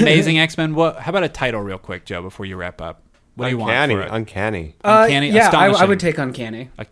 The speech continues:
Speaker 1: Uncanny,
Speaker 3: Um,
Speaker 1: cool.
Speaker 2: Astonishing
Speaker 1: Very
Speaker 2: is
Speaker 1: cool,
Speaker 2: cool,
Speaker 3: yeah,
Speaker 2: too.
Speaker 1: guys.
Speaker 3: As-, Astonishing is too close to Amazing, and we've already done that with Spider-Man.
Speaker 1: You're totally right. Keep
Speaker 3: Uncanny,
Speaker 1: going.
Speaker 3: I think, would be pretty good. Um, I'm optimistic about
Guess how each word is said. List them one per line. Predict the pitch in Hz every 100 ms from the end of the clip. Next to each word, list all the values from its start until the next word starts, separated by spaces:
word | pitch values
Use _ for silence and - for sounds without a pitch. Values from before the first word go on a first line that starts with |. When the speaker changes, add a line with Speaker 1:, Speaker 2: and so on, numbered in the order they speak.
| -
Speaker 1:
Uncanny, | 110 147 131 123
Speaker 3:
Um, | 120
Speaker 1:
cool. | 135 117
Speaker 2:
Astonishing | 95 117 123 117
Speaker 1:
Very | 113
Speaker 2:
is | 113
Speaker 1:
cool, | 139
Speaker 2:
cool, | 127
Speaker 3:
yeah, | 127
Speaker 2:
too. |
Speaker 1:
guys. | 95 90 87
Speaker 3:
As-, | 190
Astonishing | 180 - 190 170 180 175 160
is | 147
too | 147
close | - 131 120
to | - 123
Amazing, | 113 113 113 113 113
and | 110
we've | 113 113
already | 113 110
done | 110
that | 110 104
with | 110
Spider-Man. | - 110 110
Speaker 1:
You're |
totally | 107 101 98
right. | 95 92
Keep | -
Speaker 3:
Uncanny, | 175 196 135 165 147
Speaker 1:
going. | 131
Speaker 3:
I |
think, | 127
would | 117
be | 110
pretty | 113 117
good. | 110 110 - _ _ -
Um, | 135 139 135 135 131 _ _ _ _ _
I'm | 160 180 196
optimistic | 151 170 180 160 147 135
about | 131 123 123 -